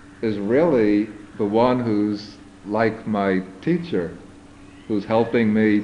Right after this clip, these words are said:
teaching me how to develop patience. <laughs> And so one should, to avoid becoming angry and upset with that person, you think, "Wow, I should really be very grateful to that person,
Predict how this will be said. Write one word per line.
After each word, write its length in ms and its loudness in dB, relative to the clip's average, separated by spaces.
teaching 400 2
me 160 0
how 220 0
to 160 -6
develop 640 -2
patience. 520 -6
<laughs> 60 -6
And 140 -2
so 220 2
one 240 0
should, 340 0
to 120 -2
avoid 400 4
becoming 400 -2
angry 400 0
and 100 -2
upset 540 -4
with 120 -6
that 240 -4
person, 400 -4
you 120 0
think, 280 -2
"Wow, 220 4
I 120 2
should 200 -2
really 360 4
be 160 0
very 360 0
grateful 800 -2
to 140 -12
that 260 -6
person, 400 -8